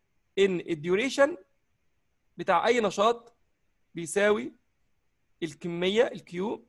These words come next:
على البي، على الدي،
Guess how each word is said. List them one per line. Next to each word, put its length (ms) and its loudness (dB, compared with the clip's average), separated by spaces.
على 480 2
البي، 500 -6
على 480 2
الدي، 480 -10